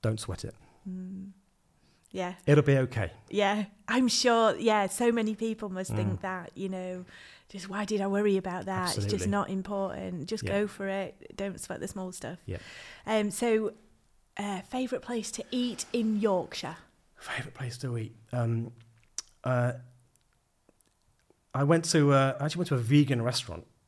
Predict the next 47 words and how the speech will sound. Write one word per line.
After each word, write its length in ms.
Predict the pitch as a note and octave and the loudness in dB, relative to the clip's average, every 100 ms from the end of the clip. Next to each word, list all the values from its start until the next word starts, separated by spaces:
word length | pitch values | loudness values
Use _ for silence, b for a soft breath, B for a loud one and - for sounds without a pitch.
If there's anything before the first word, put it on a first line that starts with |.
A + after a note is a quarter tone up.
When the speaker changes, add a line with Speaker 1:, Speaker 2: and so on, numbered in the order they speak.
| _ _ _ | _ _ _
Speaker 2:
But 100 | - | -10
you're 140 | - F#3+ | -6 -4
not 100 | - | -4
Speaker 1:
a 20 | |
few 160 | - A#2+ | -2 0
weeks 140 | - | -2
Speaker 2:
vegan, 140 | E3 | -2
Speaker 1:
ago. 60 | G#2 | 4
I'm 60 | C#3 | 4
Speaker 2:
are 20 | |
Speaker 1:
not, 140 | D3 | 4
Speaker 2:
you? 60 | B2 | 2
Speaker 1:
I'm 100 | B2 | 2
not 180 | C3 B2 | 2 2
vegan. 320 | A2+ A2 F2+ D#2+ | 0 -2 -4 -6
Speaker 2:
Yeah. 180 | E3+ - - - | -6 -8 -8 -4
Speaker 1:
Um, 400 | G#2 G#2 G#2 G#2 - | -2 -2 -4 -8 -6
and 100 | A#2 | -2
I 60 | A#2 | 0
was 220 | A2 A2 | 0 -2
amazed 400 | G#2+ A2 G#2+ G#2 | -2 0 0 -2
how 140 | - G2 | -4 -6
good 180 | - G2 | -6 -8
it 80 | |
was. 220 | G2 F#2 G#2 | -8 -8 -8
It's 120 | - | -8
called, 300 | A#2 G2+ A2+ | -6 -6 -6
um, 360 | G2+ G2+ G#2 - _ - _ _ | -4 -4 -6 -8 _ -20 _ _
I 60 | A#2+ | -6
say 180 | - B2 | -4 -4
restaurant, 360 | F#2+ - F2 | -4 -6 -8
it's 80 | F2 | -8
kind 140 | - G2 | -6 -6
of 140 | - - - | -8 -16 -10
street 460 | - - A2+ G#2+ | -8 -4 -6 -4
food. 300 | - F2+ F#2+ | -8 -6 -6
Um, 280 | - - - | -10 -8 -2
Speaker 2:
Yeah. 160 | G2+ G2 G2+ | 0 0 -2
Speaker 1:
it 100 | C#3+ | -2
was 120 | D3 | 0
great. 220 | B2 C#3 B B - | 2 2 B B -4
Uh, 120 | A2+ | 0
Donna 240 | A2+ C#3+ | 4 4
Summer, 240 | B2 A#2 G2+ | 4 0 -2
it's 80 | - | -6
called. 200 | A2+ A2 - _ - | -10 -10 -16 _ 2
Speaker 2:
Uh, 280 | A3 A#3+ | 6 6